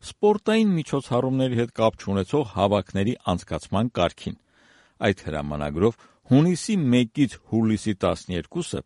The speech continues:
Մոսկվայում, Սանկտ Պետերբուրգում, Թաթարստանում և Կրասնոդարի երկրամասում, իսկ մայիսի քսանհինգից մինչև հուլիսի քսանհինգը լրացուցիչ նաև յոթ մարզերում հավաքներ անցկացնելու հատուկ կարգ է մտցվում։ Ըստ այդմ,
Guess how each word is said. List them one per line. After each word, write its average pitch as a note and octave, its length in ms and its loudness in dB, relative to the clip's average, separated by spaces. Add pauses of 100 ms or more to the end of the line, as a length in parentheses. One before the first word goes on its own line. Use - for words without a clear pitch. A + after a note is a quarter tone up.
Մոսկվայում, A2 600 0
Սանկտ D#3+ 340 -4
Պետերբուրգում, E2+ 720 -4
Թաթարստանում B2+ 880 -2
և A#2+ 180 0
Կրասնոդարի D3+ 720 -4
երկրամասում, E2 760 -4 (340)
իսկ F#3+ 260 -2
մայիսի D3+ 480 0
քսանհինգից G#2+ 680 0
մինչև F#2 420 -2
հուլիսի F#2 460 -4
քսանհինգը G2+ 680 -4 (300)
լրացուցիչ F3+ 680 0
նաև G#2+ 360 2
յոթ G#2+ 280 4
մարզերում F#2 600 -4 (300)
հավաքներ F3+ 600 0
անցկացնելու D#3+ 640 -2 (220)
հատուկ D3+ 500 2
կարգ A3 320 0
է E2+ 140 -6
մտցվում։ D2 440 -10 (340)
Ըստ A#2 320 2
այդմ, G#2+ 400 2